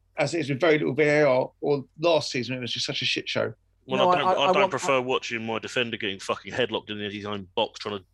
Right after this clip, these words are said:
Speaker 2: trying to
Speaker 1: Oh,
Speaker 2: jump
Speaker 1: no,
Speaker 2: in the
Speaker 1: I, I get
Speaker 2: corner.
Speaker 1: that, but in terms of general, general
Speaker 3: <laughs> Yeah.
Speaker 1: overview right now, what's better?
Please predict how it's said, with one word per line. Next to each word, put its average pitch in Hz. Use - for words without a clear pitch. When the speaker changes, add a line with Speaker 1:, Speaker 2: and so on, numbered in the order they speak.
Speaker 2:
trying -
to 202
Speaker 1:
Oh, 196
Speaker 2:
jump 214
Speaker 1:
no, 220
Speaker 2:
in 175
the -
Speaker 1:
I, -
I -
get -
Speaker 2:
corner. -
Speaker 1:
that, 131
but 147
in -
terms 165
of 135
general, 156
general 151
Speaker 3:
<laughs> 135
Yeah. 151
Speaker 1:
overview 123
right 120
now, 113
what's 151
better? 151